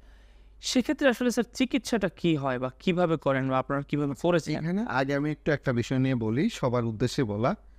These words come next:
Speaker 2: যে আসলে আমরা প্রথম আমার এক্সপেকটেশন থাকবে যে আর কখনো যাতে এরকম রোগী আমাদের দেখতে না
Speaker 1: না হয়, রাইট।
Speaker 2: দ্বিতীয়ত আসলে যখন এরকম একটা রোগী হয়, সাধারণত এগুলো ক্যাজুয়ালিটিতে হয় বা যুদ্ধাবস্থায় হয়,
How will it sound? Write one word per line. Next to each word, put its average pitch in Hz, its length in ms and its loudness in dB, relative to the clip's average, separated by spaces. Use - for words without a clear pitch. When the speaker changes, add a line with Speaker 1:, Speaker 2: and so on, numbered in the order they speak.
Speaker 2:
যে 123 120 0
আসলে 147 280 0
আমরা 131 280 2
প্রথম 165 320 -2
আমার 160 220 2
এক্সপেকটেশন 165 580 0
থাকবে 180 280 0
যে 180 80 2
আর 143 120 2
কখনো 151 340 0
যাতে 151 240 2
এরকম 131 320 0
রোগী 127 220 0
আমাদের 131 280 0
দেখতে 113 300 -4
না 104 100 -2
Speaker 1:
না 147 260 4
হয়, 123 260 -6
রাইট। - 420 -8
Speaker 2:
দ্বিতীয়ত 175 440 0
আসলে 170 440 2
যখন 160 440 2
এরকম 143 320 0
একটা 147 200 0
রোগী 117 220 0
হয়, 151 160 0
সাধারণত 220 440 2
এগুলো 185 260 2
ক্যাজুয়ালিটিতে 139 600 0
হয় 107 240 -6
বা 190 120 4
যুদ্ধাবস্থায় 147 720 0
হয়, 107 180 -6